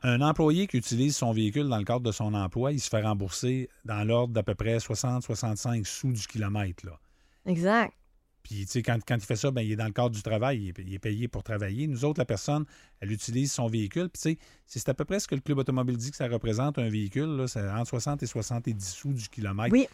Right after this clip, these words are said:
Speaker 1: Mais c'est parce que nous, on charge le kilométrage fait lors du raccompagnement du point A au point B. Mais, par exemple, si on va chercher un monsieur au lac Saint-Joseph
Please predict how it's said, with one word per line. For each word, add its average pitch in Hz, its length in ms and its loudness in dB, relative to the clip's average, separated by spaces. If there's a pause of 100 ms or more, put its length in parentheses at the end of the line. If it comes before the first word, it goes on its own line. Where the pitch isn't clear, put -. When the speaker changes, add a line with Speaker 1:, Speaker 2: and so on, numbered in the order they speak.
(180)
Speaker 1:
Mais 120 80 0
c'est - 40 -4
parce 135 140 4
que 131 160 4 (400)
nous, 156 100 6
on 190 140 8
charge 170 400 4
le 123 60 2
kilométrage 120 760 2
fait - 280 2 (460)
lors 131 260 4
du 127 100 0
raccompagnement 107 540 0
du 135 100 -4
point 101 220 -4
A 110 40 0
au 127 120 2
point 95 240 -4
B. 120 160 -2
Mais, 101 160 -6 (400)
par 101 80 -2
exemple, 113 260 -2
si - 60 -8
on 107 80 -2
va 113 100 -2
chercher - 280 -6
un 147 220 -2
monsieur 135 380 0
au 117 240 0
lac 120 160 0
Saint-Joseph 113 720 -2